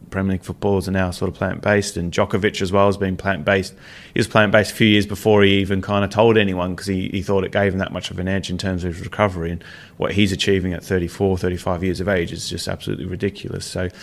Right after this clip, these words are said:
um, so yeah, it, it's, you know, you,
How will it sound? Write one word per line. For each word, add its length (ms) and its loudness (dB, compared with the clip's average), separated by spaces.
um, 600 6
so 140 8
yeah, 200 10
it, 180 8
it's, 460 0
you 80 4
know, 280 4
you, 260 2